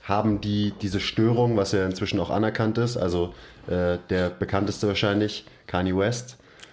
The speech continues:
und <laughs> noch, noch so viel mehr,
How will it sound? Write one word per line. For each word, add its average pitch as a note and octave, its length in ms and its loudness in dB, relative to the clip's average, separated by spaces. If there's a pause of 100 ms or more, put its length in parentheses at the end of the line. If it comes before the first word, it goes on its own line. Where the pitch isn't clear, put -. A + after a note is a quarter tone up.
(180)
und F#2 520 0 (220)
<laughs> - 240 -20
noch, G#2+ 340 -2
noch G#2+ 200 0
so G#2+ 140 -2
viel G2+ 240 0
mehr, G#2+ 360 0